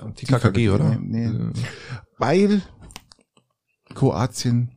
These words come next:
Speaker 2: bekommt jetzt den Euro
Speaker 1: Euro.
Speaker 2: als Zahlungsmittel.
Speaker 1: Also erstens wird's
Speaker 2: In der
Speaker 1: für, für die
Speaker 2: Währungsunion waren's ja
Speaker 1: Touristen,
Speaker 2: schon.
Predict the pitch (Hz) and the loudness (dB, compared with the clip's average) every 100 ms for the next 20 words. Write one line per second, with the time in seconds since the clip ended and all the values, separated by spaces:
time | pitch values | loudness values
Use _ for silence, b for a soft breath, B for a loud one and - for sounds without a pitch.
0 | - - - 101 107 - - _ _ - | -14 -4 2 2 2 -4 -16 _ _ 2
1 | 90 - - - _ - 90 90 98 _ | 2 2 -6 -8 _ 0 4 4 4 _
2 | _ _ - 87 101 104 85 - 95 - | _ _ -6 4 6 6 2 0 -2 -2
3 | - - 113 147 120 110 104 87 - _ | -8 0 4 4 4 2 2 -2 -6 _
4 | _ _ _ _ _ _ _ _ - 98 | _ _ _ _ _ _ _ _ -2 4
5 | 147 165 135 139 131 143 143 - 135 139 | 6 6 6 8 8 10 8 8 10 10
6 | 131 110 123 123 - 131 160 | 8 6 6 4 4 4 4